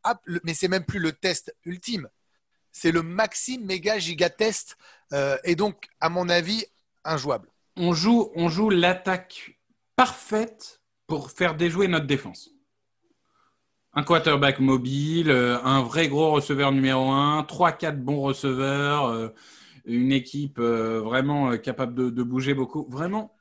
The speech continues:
Speaker 2: c'est le, le seul moyen de stopper cette dé-, cette attaque,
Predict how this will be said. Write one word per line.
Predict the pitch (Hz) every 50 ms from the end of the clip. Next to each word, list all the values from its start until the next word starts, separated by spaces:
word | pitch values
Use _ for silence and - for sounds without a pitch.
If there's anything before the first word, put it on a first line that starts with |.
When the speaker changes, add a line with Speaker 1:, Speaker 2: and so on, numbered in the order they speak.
| _ _ _
Speaker 2:
c'est | - - - - - - - 190 196 202 214 240 285 285 - _ _ _ _ _ _ _ _ _ _ _ _ _ _ _ _ _ _ _ -
le, | 135 160 180 180
le | 196 196 202 196
seul | - - 262 262 254
moyen | 233 220 220 226 226 220 220 220 214
de | 196 160 147
stopper | 139 - - 185 185 180 - 185 175
cette | 180 - 165 143 139 139 131
dé-, | 131 143 139 139 143 131 117
cette | - - 147 139 143 139
attaque, | 131 131 - 143 147 156 170 - _ - - _